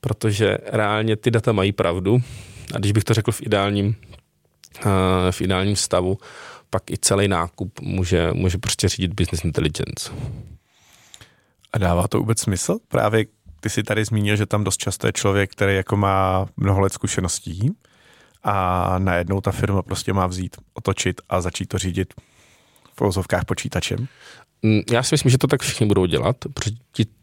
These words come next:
Speaker 1: ti, co to nebudou dělat, tak zkrachují. A, a nikdy bych to neřekl před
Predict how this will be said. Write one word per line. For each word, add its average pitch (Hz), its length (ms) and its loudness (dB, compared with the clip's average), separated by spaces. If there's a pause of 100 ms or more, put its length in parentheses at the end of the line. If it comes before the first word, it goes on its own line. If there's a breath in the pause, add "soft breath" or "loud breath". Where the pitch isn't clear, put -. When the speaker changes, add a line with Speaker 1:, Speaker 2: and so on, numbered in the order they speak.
(180)
Speaker 1:
ti, 120 160 2
co - 120 0
to - 100 0
nebudou 104 260 4
dělat, 104 160 4
tak - 140 0
zkrachují. - 600 -2 (280)
A, 90 320 2 (1000)
a 95 240 2
nikdy 120 440 4
bych 110 100 4
to 107 100 2
neřekl 98 320 2 (320)
před - 260 0